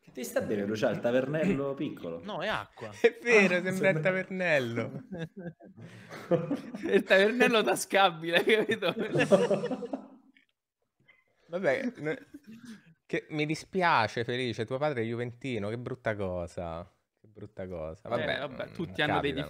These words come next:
Speaker 4: difetti, cioè,
Speaker 3: capita.
Speaker 4: non è che
Speaker 3: Comunque, Manuel, se dovessi pensare alla follia più grande che hai fatto nella tua vita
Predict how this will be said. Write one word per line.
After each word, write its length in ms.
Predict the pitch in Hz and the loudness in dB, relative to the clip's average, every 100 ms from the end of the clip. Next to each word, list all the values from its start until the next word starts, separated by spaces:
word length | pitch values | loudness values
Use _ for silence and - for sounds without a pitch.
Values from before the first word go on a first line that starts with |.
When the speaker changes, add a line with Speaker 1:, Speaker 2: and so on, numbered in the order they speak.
| 139 | -4
Speaker 4:
difetti, 220 | - - | -4 -10
cioè, 80 | 90 | -8
Speaker 3:
capita. 240 | 78 - 123 | -6 -8 -8
Speaker 4:
non 120 | 123 | -10
è 60 | 123 | -10
che 80 | - _ | -14 _
Speaker 3:
Comunque, 320 | - 202 - - | -8 -6 -6 -4
Manuel, 480 | 160 139 117 98 - | -2 -2 -2 -4 -4
se 200 | 151 151 | -8 -4
dovessi 480 | 180 214 - 190 | -4 -4 -8 -12
pensare 600 | - 143 135 - 151 147 | -4 -4 -4 -8 -4 -2
alla 140 | 131 117 | -2 -2
follia 360 | 123 120 135 | -4 -4 -4
più 180 | - 104 | -6 -8
grande 380 | 110 120 120 110 | -6 -6 -6 -8
che 80 | 92 | -8
hai 40 | |
fatto 260 | - - 95 | -10 -12 -8
nella 160 | 85 85 | -8 -6
tua 120 | 85 | -8
vita 460 | 78 69 - - | -8 -10 -12 -14